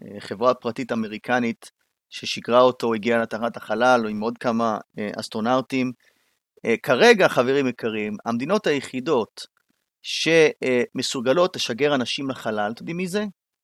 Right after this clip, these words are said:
ארצות הברית, רוסיה או סין. מה קורה עכשיו עם סיבות כלכליות, סיבות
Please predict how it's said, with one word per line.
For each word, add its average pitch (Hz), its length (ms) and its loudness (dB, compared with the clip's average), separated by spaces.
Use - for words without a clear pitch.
ארצות 147 320 0
הברית, 143 600 -2
רוסיה 143 640 0
או 131 320 4
סין. 104 460 -4
מה 131 260 6
קורה 214 400 6
עכשיו 151 400 4
עם 131 140 -4
סיבות 135 420 -4
כלכליות, 160 880 2
סיבות 131 580 0